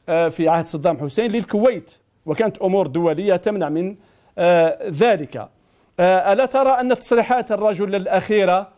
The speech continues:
بدأت تدل على أن هناك،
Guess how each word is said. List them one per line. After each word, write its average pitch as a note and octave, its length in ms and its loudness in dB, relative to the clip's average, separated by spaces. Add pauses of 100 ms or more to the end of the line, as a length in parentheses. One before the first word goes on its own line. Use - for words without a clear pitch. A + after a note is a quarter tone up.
(440)
بدأت F#3+ 640 -2
تدل G3 500 -2
على F3+ 220 0
أن F#3+ 240 -4
هناك، F#3 760 2